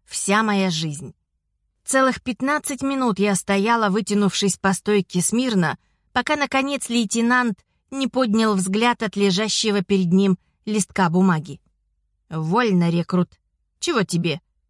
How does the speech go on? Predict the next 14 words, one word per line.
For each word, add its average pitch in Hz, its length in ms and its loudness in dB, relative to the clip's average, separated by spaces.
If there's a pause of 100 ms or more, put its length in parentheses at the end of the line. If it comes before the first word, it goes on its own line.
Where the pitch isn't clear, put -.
(380)
Нетерпеливо 240 760 0
и 233 120 2
недружелюбно 220 760 0
спросил 214 520 0
он, 185 180 2 (320)
медленно 233 500 2
поворачиваясь 214 840 0
из 185 80 0
стороны 190 420 0
в - 60 -4
сторону 214 420 0
в 165 80 -4
своем 185 420 0
кресле. 196 460 -2